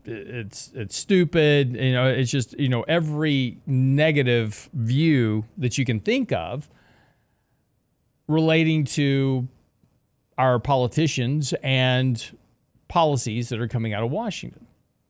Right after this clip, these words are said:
And, you know, so it's certainly a concern that we have this kind of runaway spending. And one of the latest memes kind of running around the market is that, you know, this, this, it's like all of a sudden deficits matter.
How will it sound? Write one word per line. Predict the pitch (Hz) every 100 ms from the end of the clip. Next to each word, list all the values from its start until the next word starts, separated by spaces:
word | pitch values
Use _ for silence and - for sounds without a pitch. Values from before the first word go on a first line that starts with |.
| _ -
And, | 139 135 127 117 - _ _ _ _ _ -
you | 143
know, | 131
so | 170
it's | 151
certainly | 220 190 165
a | 131
concern | 135 117 - 285 202 131 127 139
that | 120
we | 131
have | 127 123
this | 117 110
kind | 120 110
of |
runaway | 120 120 107 104
spending. | - 180 160 131 120 117
And | 107 - - - - -
one | 139
of | 123
the |
latest | 120 135 127 113 131
memes | 123 120 117 -
kind | 117
of | 107
running | 110 104
around | 104 101
the | 101
market | 117 117 - 107
is | 104 101 98 - 214
that, | 117 101 101
you | 113
know, | 98
this, | 98 110 92 -
this, | - 101 -
it's | 110 95 120
like | 101 -
all | 147
of | 135
a |
sudden | - 139 110
deficits | 120 120 113 - 92 120
matter. | 120 117 92